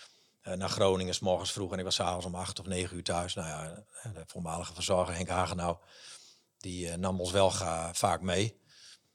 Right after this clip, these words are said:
Eh, naar huis. Hè, dat was dan een voordeel. Maar goed, dat waren zulke lange dagen. En op een gegeven moment dacht ik, ja, hmm. En ik was niet zo'n wonder op school. Eh, dat vond ik niet zo leuk. <laughs> Dus ja, uiteindelijk maakte ik dan, eh, verkeerde keuzes door bijvoorbeeld de school, eh, niet meer serieus te nemen.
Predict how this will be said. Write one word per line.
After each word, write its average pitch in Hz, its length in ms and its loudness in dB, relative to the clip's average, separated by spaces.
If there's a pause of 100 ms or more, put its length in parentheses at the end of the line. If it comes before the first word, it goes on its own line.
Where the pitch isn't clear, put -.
(320)
Eh, 85 760 -10
naar 95 160 4
huis. 98 320 8
Hè, 104 100 2
dat 98 80 2
was 87 100 0
dan 90 100 0
een 92 60 2
voordeel. 92 400 6
Maar 90 100 2
goed, 98 160 0
dat 90 100 2
waren 90 140 4
zulke 104 220 4
lange 98 240 6
dagen. 92 320 6
En 87 60 -4
op 85 60 -4
een - 60 -10
gegeven 92 160 0
moment 87 160 -4
dacht 85 180 -4
ik, 87 80 -10
ja, 90 200 0
hmm. 80 320 -12 (500)
En - 80 -12
ik 87 60 -6
was 90 120 0
niet 92 140 0
zo'n 110 120 4
wonder 104 320 6
op 85 80 -2
school. 98 420 0 (600)
Eh, 90 280 -10
dat 90 120 -12
vond - 160 -8
ik - 60 -10
niet 90 120 -2
zo 95 100 -2
leuk. 95 400 0
<laughs> - 60 -16
Dus 95 140 -4
ja, 95 140 0
uiteindelijk 95 440 2
maakte 95 220 2
ik 90 80 -4
dan, 98 200 4
eh, 98 60 0
verkeerde 101 360 2
keuzes 104 340 6
door 95 120 2
bijvoorbeeld 92 320 -2
de 90 60 -2
school, 95 440 4
eh, 85 360 0
niet 95 140 -4
meer 87 100 -2
serieus 95 460 4
te 98 80 -4
nemen. 80 320 -8